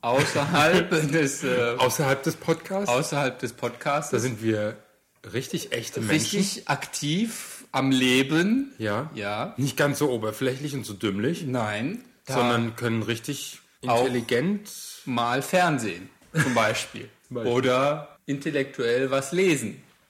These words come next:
Speaker 2: Ja, wir haben diese Folge die Loteratur, äh, Folge genannt.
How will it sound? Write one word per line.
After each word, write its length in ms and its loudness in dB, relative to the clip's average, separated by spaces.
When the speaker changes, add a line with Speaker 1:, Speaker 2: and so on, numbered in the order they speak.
Speaker 2:
Ja, 260 -6
wir 140 2
haben 220 2
diese 200 -4
Folge 260 0
die 120 -4
Loteratur, 840 -4
äh, 280 -10
Folge 400 -2
genannt. 380 -6